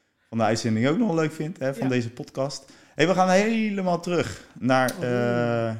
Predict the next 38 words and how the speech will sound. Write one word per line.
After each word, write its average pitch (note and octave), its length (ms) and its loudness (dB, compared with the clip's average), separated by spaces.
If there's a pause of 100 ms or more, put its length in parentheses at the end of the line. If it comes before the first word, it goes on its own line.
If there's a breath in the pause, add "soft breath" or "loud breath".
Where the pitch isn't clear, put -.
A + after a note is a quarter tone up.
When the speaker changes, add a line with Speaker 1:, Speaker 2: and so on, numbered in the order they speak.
Speaker 1:
ja, A#2+ 180 -6
jouw G#2 180 0
jongere A#2 380 0
jaren. A#2+ 460 -4
Speaker 2:
Ja. G3 180 -12
Speaker 1:
Yvonne C#3+ 300 -6
van A#2+ 160 0
Dorp, C3 300 0
hoe B2+ 160 -2
ben B2 140 0
je A#2+ 160 2
met, A2+ 320 -4 (600)
eh, G#2+ 300 -4 (100)
het - 180 -14
atletiek C3+ 520 0
in - 120 -4
de B2 60 2
aanraking C3 480 -2
gekomen? - 280 -6 (200)
Speaker 2:
Eh, G#3 60 -10
nou, G3+ 180 -8
ik A#3 80 -8
was A3+ 180 -8
veertien E4+ 500 -4
toen B3+ 100 -6
ik G#3+ 60 -6
met F#3+ 200 -8
atletiek F#3+ 420 -10
begon. E4 300 -6 (280)
Speaker 1:
Ja. G#2+ 240 -4 (240 loud breath)
Speaker 2:
Dus, - 300 -14
nou E3 160 -10
ja, D#3 380 -6 (140)
laat, E3 540 -8
eh, F3 880 -6
redelijk F#3+ 520 0
laat, E3 380 -6
ja. A#3+ 300 -6